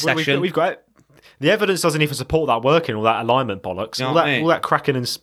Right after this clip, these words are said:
Speaker 1: that, there's no evidence to actually support that doing anything other than making a nice sound and giving you a bit of, it's mainly placebo. Let's be honest, on the current evidence, all of that,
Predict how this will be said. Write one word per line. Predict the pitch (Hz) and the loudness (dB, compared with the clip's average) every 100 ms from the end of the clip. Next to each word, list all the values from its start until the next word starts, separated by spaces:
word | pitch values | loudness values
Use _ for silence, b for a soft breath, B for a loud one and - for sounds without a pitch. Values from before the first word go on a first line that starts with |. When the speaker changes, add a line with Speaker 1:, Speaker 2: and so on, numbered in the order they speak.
| - | -6
Speaker 1:
that, | 120 - | -6 -4
there's | 147 135 | -4 0
no | 165 | 2
evidence | 170 147 127 | 2 0 0
to | 131 | 0
actually | 127 123 | 0 -4
support | 110 147 131 | -2 0 0
that | 104 | 2
doing | 123 127 | 2 2
anything | 117 - 104 | 0 -4 -2
other | 113 110 | 0 0
than | 107 101 B B - | -2 -4 B B -2
making | 127 127 120 | 0 0 0
a | |
nice | 117 117 | 2 2
sound | - 127 101 95 | 2 2 0 -2
and | 104 | -4
giving | 117 110 | -2 0
you | 107 | 0
a | 107 | 2
bit | 127 117 | 0 -2
of, | 113 B B B B | -4 B B B B
it's | 139 175 | -8 0
mainly | 190 165 | 0 0
placebo. | 117 - 147 123 | -4 0 2 4
Let's | 120 - | 2 4
be | |
honest, | 135 110 | 0 2
on | |
the | 131 | -2
current | - 170 165 | 0 0 0
evidence, | 143 101 104 104 - | -2 -2 -4 -8 -8
all | 156 151 | 0 2
of | 147 | 4
that, | 147 135 | 2 0